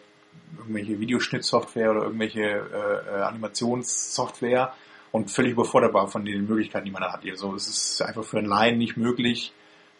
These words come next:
eine einigermaßen professionelle Animation zu erstellen. Ich weiß nicht, ob es wirklich auch so häufig vorkommt, dass man eine Animation erstellen möchte, aber wenn man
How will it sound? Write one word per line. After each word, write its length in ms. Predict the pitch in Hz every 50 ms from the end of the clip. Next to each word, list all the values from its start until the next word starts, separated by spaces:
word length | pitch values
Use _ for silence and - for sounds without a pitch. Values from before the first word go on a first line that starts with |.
| _ _ -
eine 640 | 113 107 107 110 110 107 107 107 107 104 - -
einigermaßen 680 | - 113 123 120 113 110 104 110 110 113 - - -
professionelle 880 | - - 120 117 110 - 107 104 101 107 110 113 110 110 107 107 107 - - -
Animation 540 | 113 117 110 110 101 101 - 120 120 127 123
zu 140 | - 110
erstellen. 720 | - 101 101 - - 110 104 107 110 123 127 127 117 - - - -
Ich 120 | - - -
weiß 200 | 117 117 - -
nicht, 100 | 113 107
ob 80 | 110
es 160 | - - -
wirklich 160 | 117 113 113 113
auch 100 | 101 -
so 120 | - 107
häufig 140 | 101 98 -
vorkommt, 340 | - - 120 117 - 110 104
dass 120 | 110 -
man 80 | 110 104
eine 80 | 104 104
Animation 340 | 101 101 98 101 - 117
erstellen 280 | 110 101 - - 98 98
möchte, 320 | 107 139 143 - - 117
aber 180 | 104 101 104 101
wenn 120 | 104 107
man 220 | 110 107 107 104